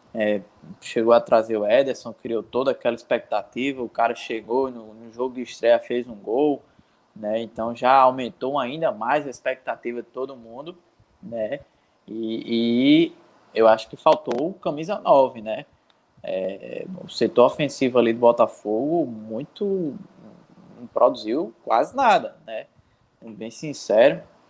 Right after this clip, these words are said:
teve esses últimos jogos que o Ederson até marcou alguns gols e aí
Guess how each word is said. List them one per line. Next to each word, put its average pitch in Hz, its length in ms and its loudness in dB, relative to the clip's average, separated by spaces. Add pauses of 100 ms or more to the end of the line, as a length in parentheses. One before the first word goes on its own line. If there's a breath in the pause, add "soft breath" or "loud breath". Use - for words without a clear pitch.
teve 123 420 0
esses 117 280 -6
últimos 123 320 -4
jogos 117 380 2
que 131 100 -2
o 113 100 2
Ederson 113 520 0
até 110 260 -2
marcou 117 640 -6 (440 soft breath)
alguns 113 440 -2
gols 120 440 -2
e 117 60 -2
aí 113 640 0